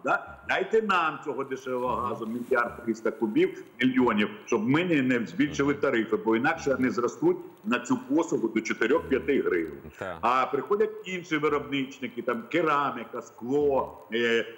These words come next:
Speaker 1: інші там аграрні, е, і кажуть: «Дайте нам дешевого газу». А його не вистачає, щоб їм дати дешевого, треба забрати у населення. А
Speaker 2: Так.
Speaker 1: на це, я думаю, уряд не піде. Тому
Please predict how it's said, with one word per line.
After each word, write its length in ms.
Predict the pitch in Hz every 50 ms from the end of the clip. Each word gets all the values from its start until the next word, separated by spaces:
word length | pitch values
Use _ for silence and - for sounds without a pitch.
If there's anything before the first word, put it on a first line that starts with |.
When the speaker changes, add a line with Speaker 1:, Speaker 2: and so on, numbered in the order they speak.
| - -
Speaker 1:
інші 360 | 131 156 170 165 139 - 139
там 200 | 113 135 131 135
аграрні, 640 | 127 117 127 135 135 131 127 120 113 110 117 117 104 - - - - -
е, 140 | 98 107 110
і 120 | 110 110
кажуть: 340 | 113 - 151 151 135 143 139 143 - -
«Дайте 300 | - 131 170 180 180 196
нам 420 | 185 180 170 160 151 139 135 120 113
дешевого 520 | 117 110 - - 135 143 151 143 143 135 104
газу». 260 | 95 98 90 85 - - - -
А 100 | 135 139
його 360 | 143 147 143 - 131 151 151
не 120 | 147 151
вистачає, 640 | 147 160 147 - 160 165 160 - 196 185 151 123 -
щоб 160 | - 123 110 110 131
їм 180 | 147 147 131 107
дати 300 | 101 139 147 143 - 120
дешевого, 720 | 107 113 120 - - 104 98 95 95 117 147 170 - - - - - -
треба 360 | 131 139 143 139 143 160 160
забрати 600 | 151 165 160 156 - 127 123 117 120 120 - 165 -
у 80 | 175 196
населення. 640 | 220 240 - - - 220 226 226 214 196 156 117 - - - - - - - -
А 100 | - 117
Speaker 2:
Так. 100 | 123 -
Speaker 1:
на 80 | 131 127
це, 240 | - - - 127 117
я 260 | 117 117 123 147 165
думаю, 420 | 143 139 156 151 165 165 165 147 -
уряд 340 | 131 123 131 143 151 147 151
не 80 | 151 143
піде. 500 | 143 - 170 165 151 165 175 175 170 170 - - - - -
Тому 400 | - 135 135 151 180 185 180 160